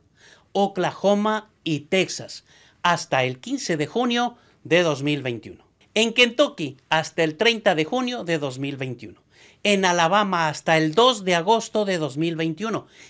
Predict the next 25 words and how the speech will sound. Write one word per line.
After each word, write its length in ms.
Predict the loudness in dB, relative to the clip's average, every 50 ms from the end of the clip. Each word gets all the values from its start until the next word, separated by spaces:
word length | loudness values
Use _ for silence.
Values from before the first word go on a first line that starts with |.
| _ _
Y 180 | -2 0 2 2
en 180 | 2 0 -2 2
Tennessee 600 | 2 2 2 2 0 -2 -4 -4 -8 -10 -12 _ _
hasta 340 | -2 -2 -2 -2 0 0 0
el 140 | 0 2 2
dos 240 | 4 2 4 2
de 80 | 0 -2
agosto 420 | 0 2 0 -2 -2 0 -4 -2
de 140 | -2 -2 -4
dos 180 | -4 -6 -6 -6
mil 180 | -6 -8 -6
veintiuno. 440 | -6 -6 -8 -8 -10 -14 -16 -16 -18 _ _ _ _ _ _ -20 -20 -20 -20 -20 -20 _
Es 320 | 2 6 6 6 6 2 -2
posible 560 | -2 -2 -2 0 -4 -4 -4 -6 -8 -16 _ _ _ _ _ _ _
que 100 | -8 -8
se 160 | -6 0 0 0
apliquen 640 | 0 0 -2 -4 -4 -4 -2 -2 0 0 -2 -4 -10 _ _ _ _ _
medidas 580 | 0 0 2 2 2 0 2 2 0 0 0 -2
especiales 920 | -2 -2 -4 -4 -4 -4 -4 0 2 2 4 4 2 0 0 -2 -6 -14 _ _ _ _
para 320 | _ 2 2 4 2 2
algunos 500 | 0 0 -2 -4 -4 -4 -4 -4 -4 -4
miembros 540 | -4 -4 -4 -4 -4 -4 -2 -2 -2 -2 -2
del 240 | -2 -2 -4 -4 -4
personal 640 | -4 -2 -2 -2 -2 -2 -2 0 2 2 2 2
militar 640 | 0 -2 -4 -4 -6 -4 -2 0 2 2 0 -2 _